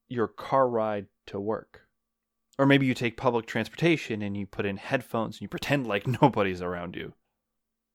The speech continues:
Even if that's all you have, God wants to speak to you there. When you feel lonely, that's one of the times that God, I think, really, really speaks to us.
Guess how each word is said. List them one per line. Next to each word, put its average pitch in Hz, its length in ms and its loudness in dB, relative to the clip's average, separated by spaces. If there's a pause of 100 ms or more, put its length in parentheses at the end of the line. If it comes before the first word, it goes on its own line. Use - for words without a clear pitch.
(100)
Even 180 200 6
if 151 100 6
that's 135 240 6
all 135 160 8
you 139 180 -2
have, 120 320 -6 (840)
God 131 240 2
wants 120 200 0
to 98 80 -12
speak - 420 -10
to - 140 -16
you - 200 -18
there. - 220 -18 (840)
When 139 300 6
you 170 180 6
feel 120 460 2
lonely, 143 720 2 (720)
that's 165 280 4
one 170 140 6
of 135 60 0
the 107 100 2
times - 360 -8
that - 220 -12
God, 101 300 -6
I 120 140 -10
think, 107 200 -12
really, 104 460 -6
really 95 400 -6
speaks - 360 -16
to - 100 -16
us. - 260 -20